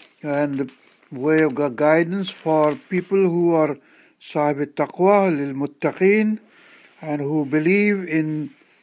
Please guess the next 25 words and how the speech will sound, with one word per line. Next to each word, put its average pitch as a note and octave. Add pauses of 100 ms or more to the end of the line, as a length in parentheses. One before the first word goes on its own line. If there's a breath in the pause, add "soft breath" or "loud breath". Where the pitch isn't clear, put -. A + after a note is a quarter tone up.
(160 soft breath)
the C#3 (340)
unseen. D3+
There's B2+
ghaib. D#3 (480 loud breath)
Ghaib D#3
is D#3
Allah D3+
subhanahu E3+
wa F3+
ta'ala D#3+
is D3+
in D3+
the C#3
ghaib. G3 (500 loud breath)
We C3+
have C#3+
not D3+
seen F3
him. F3+ (420 soft breath)
Jannat D#3
and C#3
Jahannam E3
are C3
in A#2
the A#2+